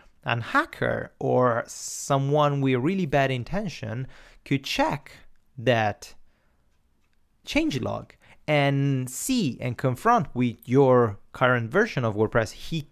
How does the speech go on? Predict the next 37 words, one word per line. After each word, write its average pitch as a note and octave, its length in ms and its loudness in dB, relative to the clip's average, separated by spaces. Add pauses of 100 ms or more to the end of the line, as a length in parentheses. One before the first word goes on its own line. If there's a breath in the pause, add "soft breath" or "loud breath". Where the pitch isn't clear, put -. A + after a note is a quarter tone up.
(200)
if D3+ 200 -2
he E3+ 60 -2
can E3 220 0
access C#3+ 480 0
the B2 100 0
current A#2 380 -2
version A#2 260 -2
of G2+ 120 -6
WordPress, A2 440 -4
if E3+ 220 -4
he F#3+ 100 -6
can E3 280 0
detect C#3 500 0
the B2 80 -8
current A2 340 -8
version A2 300 -6
of G2+ 100 -8
WordPress, A2+ 440 -4
you A2 100 -6
didn't G#2+ 300 -4
hide F#3+ 360 -4
it, A#2 280 -6 (540 loud breath)
he F#3 120 -6
can G#3+ 180 -2
check, - 480 -6 (200 soft breath)
"Okay, D#3 480 2
he's G3+ 260 -2
using F3+ 380 0
this D3+ 380 2
current C3+ 380 2
version A#2+ 280 -4
of A2+ 100 -6
WordPress. G#2 360 -6 (320 soft breath)
What F#3+ 220 4
kind B3+ 260 2
of C#3+ 340 0
bugs A#2+ 520 4